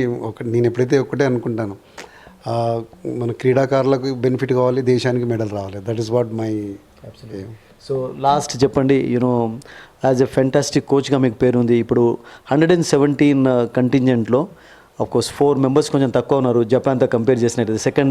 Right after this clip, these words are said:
Speaker 2: the best, uh, the highest contingent ఇప్పుడు పార్టిసిపేట్ అవుతుంది, um, ఫ్రాన్స్లో. Uh, ఎక్స్‌పెక్టేషన్స్ చాలా ఉన్నాయి సింధు పైన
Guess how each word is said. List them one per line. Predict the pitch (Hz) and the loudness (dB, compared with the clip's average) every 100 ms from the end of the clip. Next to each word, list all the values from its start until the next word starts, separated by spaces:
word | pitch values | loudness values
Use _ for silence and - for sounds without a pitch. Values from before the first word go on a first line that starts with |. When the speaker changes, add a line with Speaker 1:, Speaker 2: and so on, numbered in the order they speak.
| 131 | 2
Speaker 2:
the | 117 | 2
best, | 135 - 139 | 0 0 2
uh, | 123 110 107 | 4 2 0
the | 113 | 0
highest | 113 127 - 127 | 2 0 0 -2
contingent | 113 127 127 117 | 0 0 2 0
ఇప్పుడు | 113 113 127 | 0 0 0
పార్టిసిపేట్ | 117 - 120 113 | -2 -2 0 2
అవుతుంది, | 113 107 107 - - - - - - 117 | 0 -4 -6 -10 -20 -20 -20 -20 -6 -2
um, | 113 110 110 107 107 113 - | 0 0 0 -2 -6 -8 -2
ఫ్రాన్స్లో. | 131 120 - 139 - - - - - - 127 | -2 0 -2 -4 -4 -20 -20 -20 -20 -6 -2
Uh, | 123 - - - | -2 -4 -4 -4
ఎక్స్‌పెక్టేషన్స్ | 135 196 190 190 180 156 | -2 -2 0 2 2 2
చాలా | 143 135 | 2 2
ఉన్నాయి | 131 143 - | 2 0 2
సింధు | 156 160 156 | 2 4 4
పైన | 135 | 2